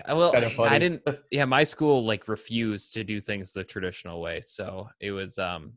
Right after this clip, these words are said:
Speaker 1: I'm trying to think, like, what were some of the marquee events? Water, water balloon toss was one of them.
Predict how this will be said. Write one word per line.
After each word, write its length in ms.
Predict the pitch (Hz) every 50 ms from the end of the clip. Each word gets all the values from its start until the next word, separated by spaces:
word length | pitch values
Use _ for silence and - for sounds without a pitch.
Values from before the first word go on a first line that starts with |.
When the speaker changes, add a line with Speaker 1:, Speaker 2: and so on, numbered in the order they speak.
| _ _ _
Speaker 1:
I'm 960 | - - _ _ _ _ _ _ _ _ _ _ _ _ _ _ _ - -
trying 180 | - 127 143 143
to 40 |
think, 340 | 123 - - 127 123 113 -
like, 300 | 101 98 101 - - - _ _ _ _ _ _ _ _ _ _ -
what 100 | 107 113
were 100 | 85 107
some 160 | - 131 117
of 60 | 107
the 80 | 104 98
marquee 400 | 101 104 104 - - - 110 98
events? 340 | 90 101 98 95 95 -
Water, 380 | - 104 107 113 117 120 123 - -
water 280 | 110 113 110 117 123
balloon 280 | 110 120 117 120 120 117
toss 560 | 113 120 117 113 113 120 127 - - - - _ _ _ _ _ _ _ _ _
was 180 | _ 104 110 107
one 200 | 110 107 107 104
of 80 | 101 98
them. 360 | 110 104 107 107 110 110